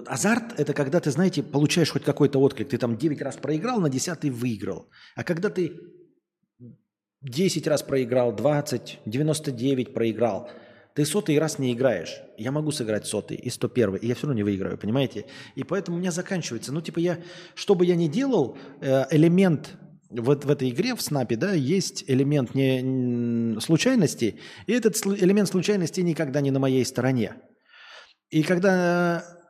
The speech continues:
фортуна никогда не на твоей стороне, то ты не играешь в рулетку, понимаете? Нельзя стать азартным в рулетку, если ты ни разу не выигрывал в жизни. Если ты не почувствовал вкус победы.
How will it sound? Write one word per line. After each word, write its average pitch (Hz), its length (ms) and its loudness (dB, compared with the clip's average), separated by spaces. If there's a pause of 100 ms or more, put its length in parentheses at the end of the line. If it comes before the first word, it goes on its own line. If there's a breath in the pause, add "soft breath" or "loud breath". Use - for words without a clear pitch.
(120)
фортуна 160 420 4
никогда 139 380 4
не 117 80 2
на 110 100 2
твоей 120 220 2
стороне, 190 400 2
то 156 160 2
ты 220 140 2
не 190 240 8
играешь 160 360 4
в 113 60 0
рулетку, 120 600 0
понимаете? 151 380 2
Нельзя 175 460 6
стать 139 340 0
азартным 123 560 0
в 104 60 0
рулетку, 143 400 4
если 131 240 0
ты 139 120 0
ни 127 100 2
разу 117 240 -2
не 113 120 0
выигрывал 104 500 0
в 92 60 -10
жизни. 95 400 -4 (880 loud breath)
Если 175 300 4
ты 185 120 2
не 185 160 6
почувствовал 190 800 -4
вкус - 400 -6
победы. 170 640 0